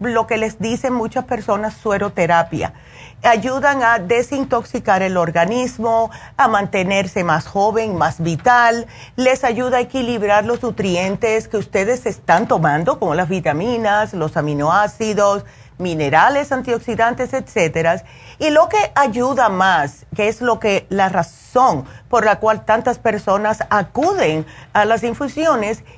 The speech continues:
es que ayudan a la autocuración de forma más rápida y biológica de su cuerpo.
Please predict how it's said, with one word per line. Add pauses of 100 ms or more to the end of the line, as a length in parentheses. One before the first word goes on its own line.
es
que
ayudan
a
la
autocuración
de
forma
más
rápida (300)
y
biológica (240)
de
su
cuerpo.